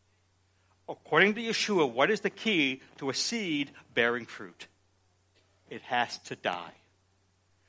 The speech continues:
Yeshua is saying, in order for you to live, you have to die. The immediate context here is Yeshua is about to go to the cross. He's about to literally die. But through his death, he brings life to the world.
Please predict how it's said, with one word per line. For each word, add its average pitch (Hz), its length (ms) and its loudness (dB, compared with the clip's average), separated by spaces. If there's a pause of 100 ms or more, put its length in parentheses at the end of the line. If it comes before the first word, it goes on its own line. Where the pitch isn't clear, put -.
(240)
Yeshua 220 360 0
is - 60 -2
saying, 165 180 6
in 147 80 0
order 220 280 8
for 196 140 0
you 226 220 2
to 208 160 2
live, 220 500 8 (300)
you 240 180 0
have 233 220 8
to 262 80 -6
die. 262 480 6 (1300)
The 165 80 8
immediate 277 400 6
context 165 480 6
here 180 100 4
is 156 80 0
Yeshua 247 480 6
is 170 80 4
about 185 220 8
to 170 40 -4
go 190 200 6
to 185 100 6
the 151 100 -2
cross. - 560 2 (680)
He's 285 200 2
about 175 220 10
to 170 80 0
literally 160 480 4 (160)
die. 95 300 6 (920)
But 127 140 0
through 214 220 2
his 202 180 4
death, 208 360 8
he 202 140 -2
brings 160 260 -2
life 156 280 -4
to 160 120 -6
the 143 80 -2
world. 131 440 -4